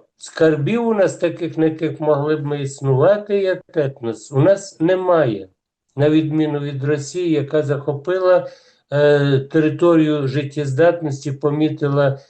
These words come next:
аж на шостій частині земної кулі. Е, тому, от ще раз наголошую, це не раса. От.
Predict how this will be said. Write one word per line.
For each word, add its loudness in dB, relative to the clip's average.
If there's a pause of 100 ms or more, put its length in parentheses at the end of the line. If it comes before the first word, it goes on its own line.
(520)
аж 2
на 4
шостій -2
частині 0
земної 0
кулі. -4 (960)
Е, 2
тому, 2
от 0
ще -4
раз -2
наголошую, 0
це 0
не 2
раса. -2 (1080)
От. -4